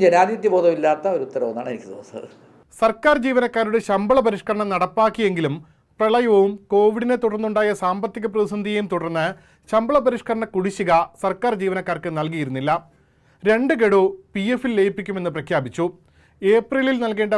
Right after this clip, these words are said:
Speaker 2: മൂന്നാം ഗഡു പക്ഷേ ഇതുവരെ നൽകിയില്ല. നൽകുന്നത് ഇപ്പോൾ ആലോചനയിലില്ല എന്നാണ് നിയമസഭയിൽ ധനമന്ത്രി നൽകിയ മറുപടി. ക്ഷാമബത്ത കുടിശ്ശിക നൽകുന്ന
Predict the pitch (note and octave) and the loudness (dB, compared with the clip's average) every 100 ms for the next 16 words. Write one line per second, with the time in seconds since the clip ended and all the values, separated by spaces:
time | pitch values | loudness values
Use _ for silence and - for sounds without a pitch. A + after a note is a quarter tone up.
0 | F#3+ F#3+ G#3+ A#3+ G3 F3+ F#3 - - F3 | 0 -2 0 0 0 2 0 -2 -6 -6
1 | - F3 E3+ E3 F3 D3 C3+ B2+ C#3 D3+ | -4 -4 -2 0 0 0 -2 -4 -2 -2
2 | F3 - _ _ _ - F#3+ G#3 A3+ B3 | -2 -8 _ _ _ -4 0 2 2 2
3 | G#3+ G#3 - G3 - F#3+ G3 - F3 F#3 | 2 0 -4 -6 0 2 2 2 2 4
4 | G#3 G#3 G#3+ G3 F#3+ A3 C#4 A3 F3+ E3+ | 2 2 0 2 2 4 4 4 0 -2
5 | E3 E3+ E3+ _ _ - G3 A3 A#3+ A#3 | -2 -4 -6 _ _ -4 -2 0 0 0
6 | G3+ F#3 F#3 E3+ F3 G#3 G3+ F#3 D#3+ C#3+ | 0 0 -2 -2 0 0 -2 -2 -4 -4
7 | C3 C3 C3+ C#3+ D#3 - _ _ _ _ | -4 -4 -4 -4 -6 -10 _ _ _ _
8 | _ - A3+ B3 D4+ C#4 D4 C#4 A#3 B3+ | _ -8 -2 2 2 0 -2 -2 -4 -2
9 | A#3+ A3+ G#3+ A3 | -2 -2 -2 -2